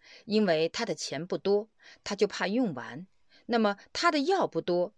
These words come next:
他就怕用完。行无畏布施，给别人解决痛苦，或者他的时间不多，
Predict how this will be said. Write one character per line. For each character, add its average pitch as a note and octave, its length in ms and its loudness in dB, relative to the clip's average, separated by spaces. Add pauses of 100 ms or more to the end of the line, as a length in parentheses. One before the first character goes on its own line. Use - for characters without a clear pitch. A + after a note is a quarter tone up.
(120)
他 - 160 -8
就 G#3+ 100 0
怕 G3 220 -4
用 G3+ 240 0
完。 B2 340 -10 (480)
行 G3+ 380 0
无 F#3 280 -2
畏 D4 180 2
布 A3 180 -4
施， G3 400 -4 (160)
给 G3+ 140 6
别 G#3+ 200 4
人 E4+ 200 2
解 D3+ 240 -4
决 F3+ 160 -2
痛 D4 320 -4
苦， - 280 -12 (320)
或 G3 240 -2
者 D3 200 -4 (180)
他 - 160 -4
的 A3 80 0
时 D#3 320 -4
间 C4+ 260 0
不 E3+ 120 0
多， D3 280 -4